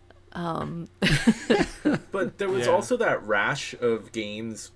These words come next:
Speaker 2: probably, like, two or three years ago, maybe more. Simulator games were pretty hot for a minute.
Speaker 1: Mm-hmm.
Speaker 2: And
Speaker 3: Yeah,
Speaker 2: then
Speaker 3: they were.
Speaker 2: came the ridiculous ones like Goat Simulator
Speaker 1: <laughs>
Speaker 2: and Job Simulator,
Speaker 3: Yeah.
Speaker 2: which
Speaker 1: Oh.
Speaker 2: just completely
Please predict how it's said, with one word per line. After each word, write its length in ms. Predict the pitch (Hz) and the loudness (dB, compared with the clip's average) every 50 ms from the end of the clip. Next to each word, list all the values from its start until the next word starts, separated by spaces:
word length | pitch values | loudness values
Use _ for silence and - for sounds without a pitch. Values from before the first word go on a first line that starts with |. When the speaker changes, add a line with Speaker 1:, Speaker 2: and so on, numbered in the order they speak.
| - - | -16 -8
Speaker 2:
probably, 300 | - 175 214 254 285 269 | -4 -4 -4 -2 -2 0
like, 220 | 208 135 113 - - - - - | 0 0 0 -2 -6 -20 -20 -14
two 160 | - - 131 | -8 -6 -4
or 60 | 139 135 | -4 -4
three 220 | - 120 110 98 | -6 -8 -8 -6
years 240 | 92 98 101 98 - | -6 -6 -8 -8 -4
ago, 140 | - 113 107 | -4 -4 -4
maybe 300 | 101 104 104 120 147 147 | -4 -4 -6 -4 -4 -6
more. 480 | 113 98 92 92 98 107 117 127 135 - - - _ | -6 -4 -2 -2 0 0 0 -2 -4 -6 -14 -20 _
Simulator 640 | - - - 196 190 190 208 202 185 185 175 165 165 | -12 -8 -6 -4 -4 -4 -2 -2 0 0 0 0 -2
games 440 | 143 131 135 135 131 127 120 95 - | -4 -4 -4 -4 -4 -6 -8 -10 -12
were 640 | 92 90 92 101 104 104 104 107 107 104 101 95 - - _ _ _ _ _ _ | -16 -12 -8 -4 -2 -2 -2 -2 -2 -4 -4 -8 -10 -16 _ _ _ _ _ _
pretty 200 | - 135 123 113 | -6 -4 -4 -4
hot 340 | - - 110 104 107 - - | -2 0 0 0 0 0 -2
for 160 | - 123 117 | -4 -4 -4
a 40 | 120 | -2
minute. 300 | 120 127 131 220 214 196 | -2 -2 0 2 2 2
Speaker 1:
Mm-hmm. 140 | 175 175 185 180 - - - - - - | 0 -4 -6 -10 -12 -18 -20 -12 -4 -2
Speaker 2:
And 120 | 127 127 | -2 0
Speaker 3:
Yeah, 40 | 127 | 2
Speaker 2:
then 180 | 131 131 131 131 | 2 2 2 2
Speaker 3:
they 60 | 131 139 | -2 -4
were. 40 | 139 | -6
Speaker 2:
came 340 | - 143 135 131 127 120 | -4 -2 -2 -2 -2 -4
the 80 | 110 101 | -6 -8
ridiculous 840 | 92 104 98 - _ - - 120 117 - 131 127 120 127 127 127 - | -10 -10 -12 -12 _ -2 0 0 0 0 -2 -2 0 -2 -2 -4 -6
ones 300 | 135 131 131 135 127 - | -6 -6 -4 -4 -4 -2
like 420 | 117 104 98 95 - - 107 120 127 | 0 0 0 0 -2 -10 -14 -2 4
Goat 300 | 220 233 226 - - - | 6 6 6 6 0 -4
Simulator 840 | - - 151 120 117 107 95 90 87 87 - - 101 95 80 - - | -6 -4 -4 -4 -4 -4 -4 -4 -2 -2 -2 -2 -2 -2 -4 -4 -4
Speaker 1:
<laughs> 40 | 95 | -4
Speaker 2:
and 280 | 98 101 110 117 - - | -4 -4 -4 -4 0 2
Job 400 | 214 190 196 208 208 190 208 233 | 4 4 6 4 4 4 6 6
Simulator, 840 | 294 - 220 196 - 208 180 - 101 98 92 92 95 92 87 85 - - - - 127 - - - | 6 6 6 4 4 4 4 4 2 2 0 0 0 0 -2 -2 -4 -6 -6 -6 -6 -6 -4 -4
Speaker 3:
Yeah. 200 | 160 151 147 - - 123 | -2 -2 -2 -4 -4 -2
Speaker 2:
which 140 | 120 131 135 - | 2 4 6 8
Speaker 1:
Oh. 540 | 247 254 240 233 220 214 196 185 185 208 196 - | 10 10 10 10 10 8 6 4 2 -2 -4 -6
Speaker 2:
just 340 | - 165 165 156 - - | -2 0 0 0 -2 -4
completely 1000 | - - 156 127 - - - - 160 170 170 170 - 139 127 117 107 101 101 98 | -2 -2 -2 -2 -2 -12 -10 -4 2 2 2 2 0 -2 -2 -2 -2 -2 -6 -10